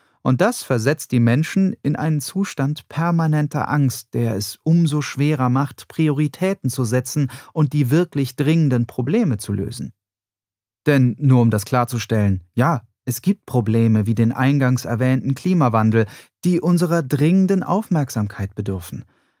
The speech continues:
Aber das heißt noch lange nicht, dass die Welt kurz vor dem Kollaps steht. In Wirklichkeit entwickeln sich die Dinge seit geraumer Zeit zum Besseren. Die Lebenserwartung in ärmeren Ländern ist seit neunzehnhundertfünfzig um unglaubliche dreißig Jahre gestiegen.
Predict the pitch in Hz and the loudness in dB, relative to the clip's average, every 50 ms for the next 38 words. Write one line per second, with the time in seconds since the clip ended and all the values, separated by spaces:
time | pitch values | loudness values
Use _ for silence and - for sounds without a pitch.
0 | _ _ _ _ _ _ - 143 160 175 185 180 - - - 175 196 208 196 - | _ _ _ _ _ _ -6 -4 -2 -2 -2 -2 -4 -4 -2 0 0 0 0 0
1 | 180 165 135 123 120 123 147 190 202 190 185 196 - - 160 143 - 151 139 110 | -2 0 0 2 2 2 2 4 4 4 2 2 0 -2 -4 -4 0 0 0 2
2 | 120 127 156 165 - - - 156 156 151 - - - 127 113 110 117 117 - - | 2 2 0 -2 -4 -4 -2 0 0 0 -2 -2 -2 0 0 0 0 -2 -2 -2
3 | 208 233 175 107 92 - - - - 113 101 82 78 - _ _ _ _ _ _ | -2 -2 -2 -2 -4 -8 -10 -8 -6 -6 -6 -6 -8 -12 _ _ _ _ _ _
4 | _ _ _ _ _ _ - 143 143 156 254 302 - - 151 - - 123 123 147 | _ _ _ _ _ _ 2 4 4 4 4 2 2 -2 -2 -2 0 0 0 0
5 | 170 - - - - _ _ - 143 151 143 - 147 185 196 - 202 175 151 175 | -2 -4 -8 -20 -20 _ _ -4 -2 -2 -2 0 0 0 2 2 0 2 2 0
6 | 175 - 147 131 120 147 170 190 185 160 143 147 143 - - 143 131 113 117 135 | -2 -2 -2 0 0 2 2 2 2 2 2 0 0 0 -2 -2 0 0 2 0
7 | 196 226 214 165 - - - 156 156 - - 120 113 104 165 220 - - 104 98 | 2 2 2 0 0 -2 -4 -4 -4 -4 -2 -2 0 0 0 -2 -2 -4 -6 -4
8 | 82 76 120 - _ _ _ _ _ _ _ _ _ _ _ - 120 117 151 226 | -6 -10 -12 -14 _ _ _ _ _ _ _ _ _ _ _ 0 2 4 4 4
9 | 269 269 214 - - 139 123 120 123 127 143 - - 156 151 139 - - 139 135 | 4 4 2 2 2 0 2 2 2 0 0 -2 -2 -2 -2 -2 -2 0 2 2
10 | 131 131 131 - 151 165 180 180 170 147 156 147 135 123 131 151 175 185 196 190 | 2 2 2 2 2 2 2 2 2 2 2 2 2 2 2 2 2 2 0 0
11 | 170 - - 127 - - 139 131 - - 139 175 220 240 233 - - 185 170 175 | 0 -2 -4 -4 -2 -2 -2 -2 0 0 0 0 2 0 0 0 -2 -2 0 0
12 | 175 165 151 - - - 156 151 - - - - 117 104 - - 147 151 156 - | 0 -2 -4 -4 -4 -2 -2 -2 -2 -4 -6 -6 -6 -6 -4 -2 0 0 0 0
13 | - - 185 196 196 - 165 156 156 170 165 - 135 120 - 117 107 104 - 123 | -2 0 2 2 2 2 2 2 0 0 0 -2 -4 -4 -2 -4 -4 -2 -2 -2
14 | 123 135 170 190 180 - 180 160 - - 175 190 208 196 160 143 120 123 123 - | 0 0 0 -2 -2 -4 -4 -4 -4 -4 -4 -2 -2 -2 -4 -6 -6 -6 -8 -8
15 | - - 185 190 160 - 139 110 | -6 -6 -6 -6 -6 -6 -10 -12